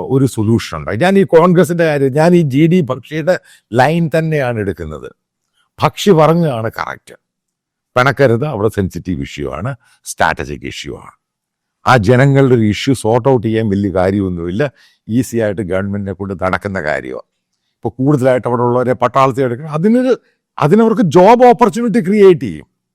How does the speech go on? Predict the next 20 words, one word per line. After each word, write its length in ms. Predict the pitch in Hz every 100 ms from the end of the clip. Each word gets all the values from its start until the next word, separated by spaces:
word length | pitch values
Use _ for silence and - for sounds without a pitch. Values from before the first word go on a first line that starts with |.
| _ _ _ _ -
അവിടെ 160 | 165 -
സാധനങ്ങൾ 520 | 156 165 156 165 165 156
വില 120 | 139 160
കുറച്ച 220 | 147 151 156 135
രീതിയിൽ 260 | 143 151 143
അവരുടെ 200 | 135 135 98
ഗ്രോസറിയും 600 | 113 123 143 151 156 151 139 _ _ _ 117
മറ്റുള്ള 320 | 123 151 147 120
സാധനങ്ങൾ 440 | 123 131 147 143 131
എത്തിക്കണം. 340 | - 123 147 - _ _ -
അത് 80 | 143 147
ഗവൺമെന്റ് 400 | 156 165 170 160
വിചാരിച്ചാൽ 360 | 147 156 131 165
നടക്കത്തില്ല, 380 | 147 139 117 107 98
ഈസി 180 | 143 110 117
ആയിട്ട് 160 | 85 78
നടക്കും. 280 | 64 - _ _ _ _ _ _ _
ഇതൊക്കെയല്ലേ 480 | 95 120 - 147 135 -
പ്രധാനപ്പെട്ട 520 | 113 120 139 117 127 143 95
അടിയന്തരമായിട്ട് 760 | 95 127 147 151 151 147 147